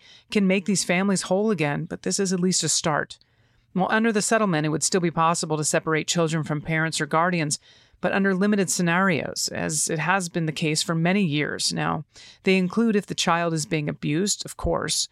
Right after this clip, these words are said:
or the parent committed a much more serious crime than just crossing the border illegally. Well, President Joe Biden issued an executive order on his first day in office to reunite families. Now, according to figures released by the Department of Homeland Security in February,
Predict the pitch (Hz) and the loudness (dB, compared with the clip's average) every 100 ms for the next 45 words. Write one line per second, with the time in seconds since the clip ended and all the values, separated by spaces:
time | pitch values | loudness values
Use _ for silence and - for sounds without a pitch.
0 | _ - 170 170 160 180 180 - 170 170 | _ -4 0 0 0 0 0 0 2 2
1 | 170 - 165 165 180 170 - 247 269 254 | 0 0 0 0 0 0 0 0 2 2
2 | 190 - 147 - 131 180 160 190 180 - | 0 0 -2 -2 -4 -6 -2 -2 -2 -4
3 | - _ _ - - 185 180 185 156 165 | -12 _ _ -10 0 0 2 0 0 2
4 | 165 151 147 190 170 135 - _ _ _ | 2 2 2 2 2 0 -6 _ _ _
5 | _ - 151 170 160 170 160 170 160 160 | _ -8 -4 0 0 0 2 2 4 2
6 | 170 160 156 180 156 151 151 147 170 170 | 2 0 0 0 0 0 0 0 0 0
7 | 151 - 208 226 170 156 151 156 - - | 0 2 2 4 2 2 0 -2 -2 0
8 | 254 226 226 214 175 170 196 196 - 160 | 0 0 0 2 2 2 2 0 -2 -2
9 | 165 175 170 160 175 - 156 170 180 117 | -2 0 0 0 0 -2 -2 0 0 -2
10 | - - _ _ - - - 208 190 247 | -6 -10 _ _ -20 -10 0 2 4 2
11 | 226 202 214 196 175 180 170 190 - 165 | 0 0 0 0 0 0 0 0 2 0
12 | 156 160 175 170 156 175 160 156 147 147 | 0 0 -2 -2 -2 -2 0 -2 -2 0
13 | 190 196 170 139 - 240 226 160 147 147 | 2 2 0 -2 0 2 4 4 4 0